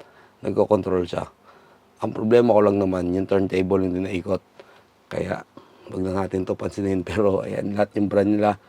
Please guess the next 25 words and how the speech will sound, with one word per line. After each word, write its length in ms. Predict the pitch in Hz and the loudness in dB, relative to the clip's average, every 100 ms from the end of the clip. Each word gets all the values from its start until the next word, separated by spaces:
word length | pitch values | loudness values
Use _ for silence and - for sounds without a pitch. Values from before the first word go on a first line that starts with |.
| - | -12
puro 240 | - 101 101 | 0 2 4
Galants, 480 | 98 101 98 - | 6 6 4 -2
Galants, 560 | - 107 101 98 92 - - 90 87 95 85 - - _ _ _ _ | 0 2 4 2 -2 -12 -10 -6 -6 -8 -12 -20 -20 _ _ _ _
Galants. 640 | 101 104 101 92 - - - _ _ _ - - - - _ _ _ _ _ _ - - 131 | -2 0 0 -2 -8 -16 -20 _ _ _ -20 -20 -20 -20 _ _ _ _ _ _ -20 -12 -4
Galants 480 | 98 95 98 - | -4 -2 -6 -6
ang 160 | - 101 | -4 0
maker 320 | 101 95 95 | 2 2 2
ng 160 | 95 95 | 2 0
Kiowa, 400 | 95 92 95 104 | 2 4 4 2
siguro. 480 | - 101 110 104 87 - - - _ - - - | 0 0 0 0 -8 -16 -20 -20 _ -20 -10 0
O 160 | 107 | 4
ang 160 | 104 107 | 4 2
O 160 | 101 101 | 2 2
E 160 | 101 | 0
M. 400 | 104 101 82 - _ _ - - | 2 0 -2 -12 _ _ -20 -10
Okay, 320 | - - 107 | -4 2 2
so 160 | 104 107 | 4 2
nilagyan 480 | 98 104 101 107 104 | 2 4 4 4 6
ko 80 | |
lang 80 | 104 | 4
siya 160 | 98 101 | 4 0
ng 160 | 98 - | 0 -2
special 560 | - - - 101 - - | -10 -16 -8 -6 -4 -4
na 160 | 92 | -4
plug. 320 | - 107 127 | -2 0 -2